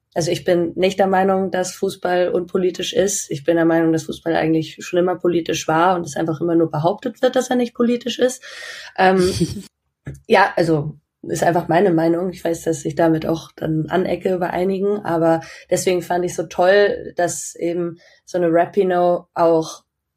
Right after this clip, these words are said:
Speaker 1: sich einfach klar positioniert hat und einfach immer ihre eigene Meinung hatte und die auch voll durch, äh, durchgezogen hat. Das finde ich toll bei ihr.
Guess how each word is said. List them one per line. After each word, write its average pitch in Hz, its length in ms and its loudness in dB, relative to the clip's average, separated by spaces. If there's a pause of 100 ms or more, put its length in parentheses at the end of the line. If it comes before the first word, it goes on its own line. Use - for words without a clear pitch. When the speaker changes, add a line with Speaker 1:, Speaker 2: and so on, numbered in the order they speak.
(240)
Speaker 1:
sich - 360 -6
einfach 175 400 0 (100)
klar 175 240 0
positioniert 175 640 0
hat 185 260 0
und 170 240 0
einfach 165 240 0
immer 170 160 0
ihre 165 220 0
eigene 165 240 2
Meinung 165 380 2
hatte 170 260 0
und 160 160 0
die 165 80 0
auch 160 140 2
voll 160 180 -2
durch, 165 220 2
äh, - 240 -8 (200)
durchgezogen 156 600 -2
hat. 147 160 -6
Das 160 120 -6
finde 170 180 0
ich 156 80 -4
toll 180 220 2
bei 165 100 2
ihr. 185 320 0